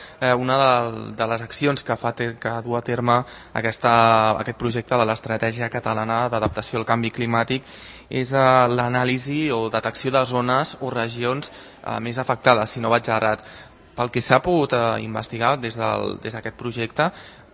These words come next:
a nivell català o àmbit, eh, local, quines veuen que són aquestes zones que estan quedant més afectades?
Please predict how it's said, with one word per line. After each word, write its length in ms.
a 100
nivell 240
català 460
o 100
àmbit, 340
eh, 220
local, 380
quines 600
veuen 460
que 100
són 220
aquestes 400
zones 320
que 220
estan 320
quedant 220
més 180
afectades? 720